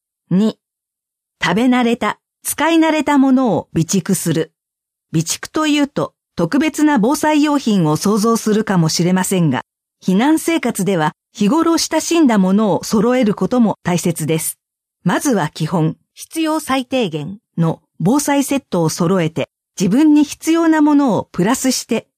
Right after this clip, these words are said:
備蓄しましょう。防災ハンドブック、災害に備えての表紙画像があります。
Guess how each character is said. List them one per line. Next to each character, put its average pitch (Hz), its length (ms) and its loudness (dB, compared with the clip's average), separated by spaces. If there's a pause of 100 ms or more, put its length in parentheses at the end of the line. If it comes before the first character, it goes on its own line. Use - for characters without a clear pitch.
(120)
備 170 100 -2
蓄 - 240 -4
し 247 160 0
ま 214 120 2
し - 160 -2
ょ 151 240 -2
う。 - 20 -20 (680)
防 269 160 2
災 311 260 -2
ハ 254 160 -2
ン 262 80 4
ド 233 120 0
ブ 220 80 0
ッ - 20 -2 (120)
ク、 - 200 -10 (100)
災 247 300 -2
害 254 200 0
に 247 140 4
備 214 340 0
え 196 60 0
て - 280 -6 (120)
の 160 180 -2 (360)
表 247 200 0
紙 240 100 0
画 240 100 -2
像 190 200 -2
が 165 140 -2
あ 156 60 -2
り 160 140 0
ま 156 120 0
す。 - 220 -10